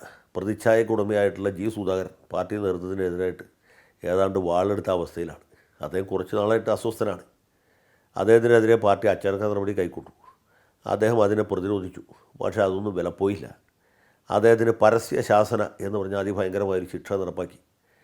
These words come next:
പാർട്ടിയുടെ ഇപ്പോഴത്തെ ചില മുതലാളിമാർ സംതൃപ്തരായി. ജി സുധാകരനെ പോലെ ഒരു നേതാവിനെ വരച്ച വരയിൽ നിർത്താനും പാർട്ടി അച്ചടക്കത്തിന് വിധേയനാക്കാനും കഴിഞ്ഞു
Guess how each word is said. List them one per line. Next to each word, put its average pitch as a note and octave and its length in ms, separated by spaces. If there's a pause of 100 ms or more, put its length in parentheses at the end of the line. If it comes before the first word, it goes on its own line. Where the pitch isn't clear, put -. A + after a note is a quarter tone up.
(300)
പാർട്ടിയുടെ G#2 380
ഇപ്പോഴത്തെ G#2+ 360
ചില G2+ 200
മുതലാളിമാർ F#2+ 480 (400)
സംതൃപ്തരായി. F2+ 560 (880)
ജി G#2+ 180
സുധാകരനെ A#2 420
പോലെ G#2+ 180 (520)
ഒരു F#2+ 160
നേതാവിനെ G2 400 (100)
വരച്ച F#2+ 340
വരയിൽ F#2+ 240
നിർത്താനും F#2 380 (100)
പാർട്ടി F2+ 340
അച്ചടക്കത്തിന് G2 600
വിധേയനാക്കാനും F#2+ 640
കഴിഞ്ഞു F2 240